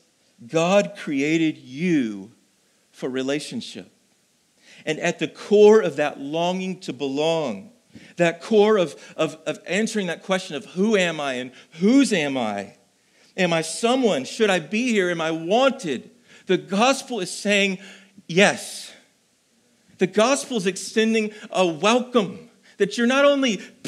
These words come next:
tolerated by God, but you're wanted by him. I know there's some of you that because of your past, maybe the way you were raised or other church experiences or,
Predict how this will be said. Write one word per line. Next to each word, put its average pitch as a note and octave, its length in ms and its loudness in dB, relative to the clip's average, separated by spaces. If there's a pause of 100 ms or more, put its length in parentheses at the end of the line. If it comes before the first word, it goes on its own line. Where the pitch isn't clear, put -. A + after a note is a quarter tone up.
tolerated B3 640 4
by E3 160 0
God, G3 300 0
but G#3+ 160 -2
you're C#4 140 -2
wanted F#4 460 6
by D#3+ 220 -2
him. B2 300 -10 (1500)
I G3+ 80 2
know B3+ 120 6
there's B3 260 -2
some A#3+ 200 -2
of A3+ 100 -2
you A3 200 -2
that F#3+ 440 -4
because A3+ 380 -4
of F#3+ 140 -4
your F#3+ 100 -4
past, G3+ 400 -6
maybe A#3 180 -2
the G#3+ 120 2
way G#3+ 140 4
you G#3 120 0
were F#3+ 120 0
raised G#3 440 0
or G3 80 -6
other G3+ 220 0
church A3 500 -4
experiences G3 720 -2
or, F3 140 -2